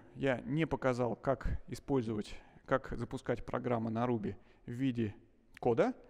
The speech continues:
Об этом мы будем говорить во второй лекции. Но, тем не менее, вы можете воспользоваться интерактивными учебниками,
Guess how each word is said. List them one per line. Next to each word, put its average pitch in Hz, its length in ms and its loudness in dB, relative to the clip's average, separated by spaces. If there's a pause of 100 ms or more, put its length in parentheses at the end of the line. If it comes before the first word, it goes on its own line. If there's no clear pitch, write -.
(140)
Об 147 140 -2
этом 156 160 0
мы 151 80 0
будем 147 260 0
говорить 139 300 0
во 127 80 -2
второй 135 300 0
лекции. 135 420 -2 (420)
Но, 110 140 -2
тем 180 180 -4
не 175 80 -2
менее, 151 400 0 (640)
вы 151 120 2
можете 160 280 2
воспользоваться 120 760 0 (120)
интерактивными 117 640 -2
учебниками, 143 600 -2